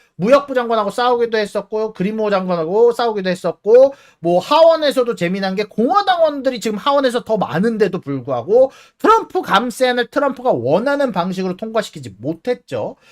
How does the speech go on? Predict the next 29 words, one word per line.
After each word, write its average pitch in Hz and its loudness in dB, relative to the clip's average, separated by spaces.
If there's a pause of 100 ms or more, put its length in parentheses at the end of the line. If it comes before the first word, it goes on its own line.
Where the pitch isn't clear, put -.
(160)
여기에다가 247 2
트럼프 339 0
법안에 170 2
대해서, 117 -4
뭐, 101 -8
하버드 151 0
관련된 151 -6
부분, 147 -10 (240)
관세 185 -2
관련된 165 -2
부분, 160 -2 (200)
비자 165 0
관련돼서, 175 0
어, 247 4
중국 208 -6
애들 196 -4
다 175 -8
추방해라는 220 -4
부분, 180 -4 (220)
이것들에 285 2
대해서 214 0
법원들이 311 0
불법 359 -6
판결들을 302 -2
거의 220 0
일괄적으로 262 0
내고 143 -6
있단 139 -8
말이에요. 101 -14